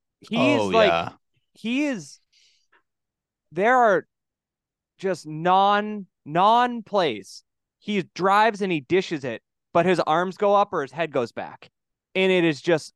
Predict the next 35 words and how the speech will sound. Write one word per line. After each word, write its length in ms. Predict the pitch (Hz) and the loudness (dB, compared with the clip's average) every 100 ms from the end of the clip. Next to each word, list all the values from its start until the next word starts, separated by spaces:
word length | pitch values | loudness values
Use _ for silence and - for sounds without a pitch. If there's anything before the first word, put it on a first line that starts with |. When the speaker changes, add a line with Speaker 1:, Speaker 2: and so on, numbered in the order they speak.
| 165 | -2
Speaker 1:
obnoxious. 600 | 151 147 139 - 127 147 | 0 0 0 -2 -8 -6
And 80 | 143 | -4
I'm 120 | 143 | -6
so 360 | - 185 175 | -4 0 2
glad 460 | 180 185 180 180 165 _ _ _ _ _ _ _ _ _ _ _ _ | 2 0 2 0 -4 _ _ _ _ _ _ _ _ _ _ _ _
they 200 | - 175 | -6 -4
stopped 560 | 160 - - 151 156 - | -4 -6 -2 0 0 -2
calling 340 | 165 175 185 | -2 -2 0
it 100 | 185 127 | -4 -2
like 200 | 156 151 | -4 -2
they 140 | 151 | -6
did 360 | 131 143 147 156 | -6 -2 -2 -2
in, 120 | 156 | -4
like, 200 | 135 127 | -6 -8
twenty-one 720 | - 147 139 120 123 147 175 _ _ _ _ _ | -6 -4 -4 -4 -4 -6 -8 _ _ _ _ _
when 380 | 147 147 135 123 _ _ _ _ _ - | -2 -2 -2 -8 _ _ _ _ _ -8
his 180 | 151 | -8
team 240 | - 170 156 | -4 -2 0
made 180 | 156 143 | 0 2
the 180 | 143 - | 0 -2
Eastern 320 | 160 - 151 | -10 -6 -4
Conference 380 | 151 143 143 127 | -2 -2 -2 -4
Finals, 640 | 135 127 147 160 160 - _ | -4 -2 0 -2 -4 -16 _
or, 280 | 131 123 117 - _ _ _ _ _ _ _ | -4 -2 -4 -8 _ _ _ _ _ _ _
yeah, 120 | 190 175 | -2 -2
I 80 | |
think 180 | 104 156 | -2 -6
that's 200 | 160 147 | -4 -2
how 100 | 160 | -2
far 180 | - 165 | 0 -2
they 140 | 156 | -2
went. 180 | 107 87 _ _ _ _ _ _ - | -6 -12 _ _ _ _ _ _ -2
Speaker 2:
Yeah, 100 | 123 | 0
they 120 | 123 | 0
did. 220 | 117 120 | -2 -4